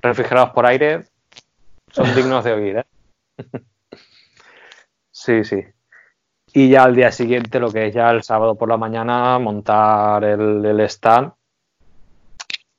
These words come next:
Speaker 1: Y sábado y domingo, pues eso, y de, de exposición, alguna arrancada conjunta de todas las motos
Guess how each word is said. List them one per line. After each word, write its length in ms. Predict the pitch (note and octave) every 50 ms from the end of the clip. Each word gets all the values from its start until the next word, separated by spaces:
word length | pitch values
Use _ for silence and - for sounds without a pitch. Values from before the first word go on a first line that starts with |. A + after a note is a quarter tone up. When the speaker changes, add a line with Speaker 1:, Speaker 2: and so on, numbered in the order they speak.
| _ _ _
Speaker 1:
Y 840 | C#3 C3 B2 A#2+ A#2+ A#2 G#2+ G#2+ G#2 G#2 G2 G2 F#2+ F#2+ F#2 F#2 F#2+
sábado 280 | F#2 - A2 G2+ G2+ G#2
y 40 | G#2
domingo, 360 | G#2 G#2 G#2 G#2 A2 A2+ A2
pues 180 | - G2+ - G#2
eso, 220 | G#2 - - - -
y 200 | - G2 F#2+ F#2+
de, 460 | F#2+ F#2+ F#2 F#2+ F#2 F#2 F#2 F#2 F#2+ F#2+
de 60 | G2+
exposición, 760 | - - G#2+ F#2+ - - - - - A#2 A#2+ B2 B2 B2 A#2+
alguna 360 | G#2+ G2+ G2+ A2+ A#2+ A#2 A#2
arrancada 680 | A#2 A2+ A#2 G#2+ G#2+ - A#2 A2 A2 A2 G#2+ G#2+ G#2 G2
conjunta 440 | - A2 A2 - _ A2+ A2+ A2 G#2+
de 40 | G#2
todas 180 | - A2 A2
las 100 | A2 G#2+ G2+
motos 720 | G#2+ A#2 B2+ B2+ B2+ A#2+ A#2+ B2+ B2+ B2+ B2 B2 -